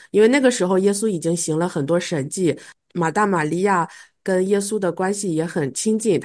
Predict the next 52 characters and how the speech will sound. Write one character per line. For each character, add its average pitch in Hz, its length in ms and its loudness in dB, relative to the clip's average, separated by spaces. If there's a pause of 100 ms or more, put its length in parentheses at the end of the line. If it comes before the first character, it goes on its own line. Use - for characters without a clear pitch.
(640)
但 262 160 4
是 269 280 2
耶 285 200 0
稣 294 240 0
听 311 260 -2
见 302 200 0
了 190 280 0 (220)
这 240 160 -2
件 226 180 0
事 233 200 -4
情 220 200 -4
呢， 170 300 0 (240)
他 208 220 -6
就 208 180 2
没 190 200 4
有 392 140 4
马 269 200 0
上 196 240 -2
动 190 200 0
身 170 240 -2
去 170 180 -6
医 170 180 -2
治 165 360 -2
拉 160 160 -2
萨 160 220 -4
路， 147 260 -2 (560)
而 165 160 2
是 220 200 2
说 196 340 2 (360)
这 220 220 2
病 196 300 0
不 165 160 -8
至 262 240 -2
于 175 160 -2
死， 147 440 -2
乃 165 160 -4
是 - 200 -6
为 190 160 2
神 156 360 -2
的 247 120 4
荣 151 280 0
耀， 156 200 -2 (260)
叫 185 200 2
神 165 300 -2
的 208 100 0
儿 156 240 -2
子 165 260 -2
因 226 220 -2
此 190 220 -2
得 156 180 -2
荣 143 240 0
耀。 151 260 -2